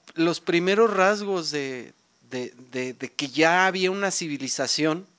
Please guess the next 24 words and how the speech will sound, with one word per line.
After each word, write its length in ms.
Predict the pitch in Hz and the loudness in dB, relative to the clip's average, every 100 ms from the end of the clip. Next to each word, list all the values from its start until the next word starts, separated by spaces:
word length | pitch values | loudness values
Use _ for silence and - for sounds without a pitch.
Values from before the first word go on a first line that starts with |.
| _ - | _ -2
no 180 | 185 | 0
que 80 | 214 | 2
empezaran, 560 | 254 208 156 139 117 - _ _ _ _ _ _ _ _ _ _ _ _ | 0 0 0 0 -2 -6 _ _ _ _ _ _ _ _ _ _ _ _
sino 280 | - 147 147 | -2 2 2
que 120 | 156 | 4
había 140 | 147 160 | 2 2
una 200 | 196 190 | 0 0
civilización 580 | - 156 131 131 131 147 | -2 -2 -2 -4 -4 -4
porque 260 | - 147 | -6 -6
habían 280 | 131 135 143 | -4 -2 -2
agarrado 440 | 165 151 139 156 | 0 2 2 2
agricultura 1000 | 160 143 139 - 147 135 - 190 180 143 - _ _ _ _ _ _ - | 0 0 -2 -2 -2 -2 2 4 4 0 -6 _ _ _ _ _ _ -10
y 60 | |
que 120 | 123 131 | -2 0
se 100 | 131 | 0
estabilizaron, 800 | - 127 123 120 - 151 160 151 | 2 0 0 -4 -2 -2 -2 -8
fue 180 | - 143 | -4 -2
por 240 | 147 135 156 | 0 0 0
ahí 160 | 170 | 0
del 280 | 190 185 160 - _ _ _ _ - | -2 -6 -8 -16 _ _ _ _ -10
cinco 360 | 139 139 143 | -8 -6 -6
mil 240 | 135 151 170 | -4 -4 -4
años, 500 | 180 214 220 135 | -4 -6 -8 -10
güey. 120 | - | -14